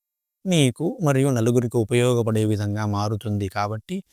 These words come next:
జనార్దనాయ నమః అనేటువంటి నామాన్ని స్మరించి రోజు కూడా భోజనాన్ని చేయండి.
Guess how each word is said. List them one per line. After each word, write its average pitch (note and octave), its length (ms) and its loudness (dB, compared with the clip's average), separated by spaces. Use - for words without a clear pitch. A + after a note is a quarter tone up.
జనార్దనాయ A2+ 960 0
నమః G2+ 240 -4
అనేటువంటి G#2 440 -6
నామాన్ని G#2+ 540 -4
స్మరించి G#2+ 420 -8
రోజు A2+ 260 0
కూడా A2+ 200 -4
భోజనాన్ని G#2+ 500 -8
చేయండి. F#2 360 -18